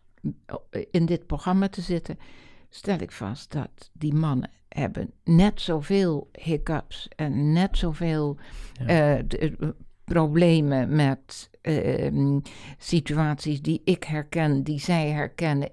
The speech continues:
Speaker 1: in hun functioneren enzovoort. Ze zegt, "Het is een verademing." Voor mijn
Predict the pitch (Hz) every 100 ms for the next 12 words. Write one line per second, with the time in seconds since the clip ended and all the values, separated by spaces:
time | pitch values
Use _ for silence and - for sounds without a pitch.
0 | _ 175 156 156 143 143 160 143 - 151
1 | 151 147 143 139 143 175 - - - -
2 | - - 214 180 156 - - - 170 147
3 | 147 117 - 269 285 247 226 175 - -
4 | - - 202 185 175 160 -